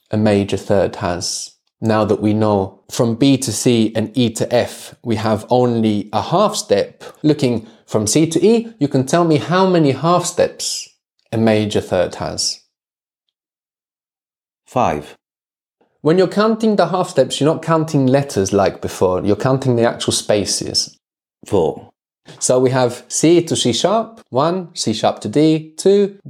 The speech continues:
Speaker 1: D to D sharp, three, D sharp to E, four. So the major third has four half steps, which means the minor third has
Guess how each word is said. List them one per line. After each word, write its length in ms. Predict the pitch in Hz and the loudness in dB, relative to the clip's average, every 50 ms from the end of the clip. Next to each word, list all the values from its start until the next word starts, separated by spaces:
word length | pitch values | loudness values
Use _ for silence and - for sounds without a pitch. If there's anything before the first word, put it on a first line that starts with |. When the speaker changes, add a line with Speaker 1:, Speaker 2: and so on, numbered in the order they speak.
| - | -2
Speaker 1:
D 140 | - 160 151 | 0 0 0
to 120 | 156 - | 0 0
D 160 | 113 131 135 127 | 0 2 2 2
sharp, 560 | 131 - 135 131 131 127 131 - - _ _ | 2 2 2 2 2 0 -4 -8 -16 _ _
three, 460 | - 147 143 143 139 139 135 - _ _ | -2 0 0 2 0 -2 -4 -8 _ _
D 100 | - 120 | -6 -6
sharp 300 | 110 - 110 104 - - | -4 -2 -2 -4 -4 -6
to 140 | - - - | -8 -8 -4
E, 300 | 107 110 113 113 113 113 - _ _ _ _ _ _ _ _ _ | -2 -2 -2 -4 -4 -8 -16 _ _ _ _ _ _ _ _ _
four. 480 | - - - 104 69 - - - _ _ _ | -4 0 0 0 0 -2 -6 -12 _ _ _
So 280 | - - 127 120 127 117 | -4 0 2 2 2 2
the 100 | 135 131 | 2 2
major 300 | 143 180 196 190 - 156 | 2 4 4 4 2 0
third 420 | - - 143 139 135 131 127 127 - - - | 0 2 4 4 6 4 4 2 -4 -8 -6
has 140 | 123 113 - | -6 -6 -6
four 560 | - - - 151 131 113 98 - - - _ _ _ _ _ | -4 0 2 2 4 2 2 0 -4 -12 _ _ _ _ _
half 260 | - 104 95 90 - | 0 0 0 0 -2
steps, 640 | - - - - - - - - - - - - _ _ _ _ _ | -4 -6 -6 -6 -6 -8 -8 -8 -8 -8 -8 -12 _ _ _ _ _
which 240 | 123 123 113 - 131 | -2 0 0 2 2
means 420 | 127 127 127 120 117 - - _ | 2 2 2 0 -2 -4 -8 _
the 140 | - 127 120 | -4 -4 -2
minor 420 | 120 127 151 196 254 254 160 117 | 0 0 0 2 2 2 2 0
third 480 | 107 - - 107 110 123 151 185 185 - - - | -2 -2 0 2 4 4 4 2 0 -2 -4 -2
has 520 | 151 170 208 240 240 - - - - _ | 0 0 2 0 0 -4 -8 -10 -14 _